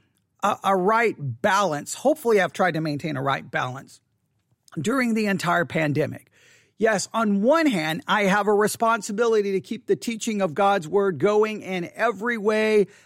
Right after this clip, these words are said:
that I can, to have in-person services whenever I can. I have a moral responsibility to do that. At the same time, I believe I have a moral responsibility to ensure that no one is exposed to covid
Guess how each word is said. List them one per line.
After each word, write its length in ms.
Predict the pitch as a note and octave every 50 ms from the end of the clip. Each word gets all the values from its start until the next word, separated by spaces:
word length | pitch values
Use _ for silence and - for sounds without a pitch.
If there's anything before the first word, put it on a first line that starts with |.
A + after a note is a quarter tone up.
| _ -
that 280 | C3+ C#3 G3 A3+ G#3 G#3
I 180 | G3+ F#3+ G3
can, 320 | E3+ - C3+ A#2+ A2 G#2+ - _ _ _ _ _ _
to 120 | - F#3+ D#3+
have 260 | D3+ G3 G3 G3+ -
in-person 540 | - A3 A#3 G#3+ - A3+ A3 G#3+ - A3+ G#3+
services 580 | - - A#3 A3 G#3+ G#3+ - - A3 G#3 E3+ D3
whenever 720 | B2 F3+ G#3+ A3+ A#3 G#3 C3 G3+ G#3+ F#3+ G3+ G#3+ G3+ G3+
I 160 | G3+ G3 G3
can. 400 | F3+ - - F#3+ E3 C#3+ C3 - - _ - _
I 120 | - - E3
have 180 | E3+ F3 E3+
a 60 | E3 E3+
moral 440 | E3 D#3+ F3+ G#3 A#3+ B3 B3+ B3
responsibility 920 | A#3 A3+ A3 - - - A3+ A3 A3 - - F#3+ F3 G#3+ G#3 G#3 G#3+ G3+ E3
to 100 | F3+ F#3
do 240 | D3+ D3 G3 G3+ F3+
that. 220 | B2 B2+ A#2+ -
At 220 | - - G#3 G#3+ -
the 100 | A#3 A3
same 640 | - - - - - - C#4 C#4+ D#4+ E4+ F4+ F4 B3+
time, 420 | - F3 - - - - D#3 F3 - _ _ _ _ _ _ _ _ -
I 100 | G3+ A3
believe 260 | G#3+ A#3 B3+ B3 A#3
I 80 | A3+
have 160 | G3+ G#3 G#3+ G3+
a 80 | G#3
moral 340 | G3 F#3+ G3+ A3+ A#3+ A#3+ A3+
responsibility 840 | G#3+ A3 G3+ - - G#3 G3+ F#3+ - F#3+ F3+ F#3+ F#3+ G3 G3 G3+ G3
to 140 | F#3 F#3+ G3
ensure 500 | G3 F#3+ D#3 - - G3+ G#3 G#3 G#3+ G#3
that 180 | F#3 G3+ F3+ -
no 280 | F#3 G3+ G#3+ A3 A3+
one 420 | A3+ A3 A3 A3+ A3+ A3+ G#3+ G3 D3 - - - _ _ _ _ _ _ _ _ _
is 200 | - G#3 G#3 F3
exposed 640 | G#3 G3+ - - - B3 B3 B3 B3 B3 G#3 - -
to 80 | A#3+
covid 600 | G#3+ - A#3 A#3 A#3 A3+ F#3 A3+ A3+ G#3+ F3+ E3